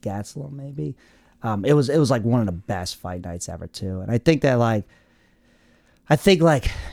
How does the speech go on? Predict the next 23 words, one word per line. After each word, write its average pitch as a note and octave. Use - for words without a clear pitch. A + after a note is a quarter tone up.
maybe F3
Daniel C3
and G#2+
those A2+
guys G#2+
got G#2
past -
the, G2+
the A2
stardom G2+
of G2+
it, D3
like, A#2
in A#2
the A2+
sense A#2+
of, G2
like, F#2
the A2+
excitement F#2
of D#2
it. -
Like, F#2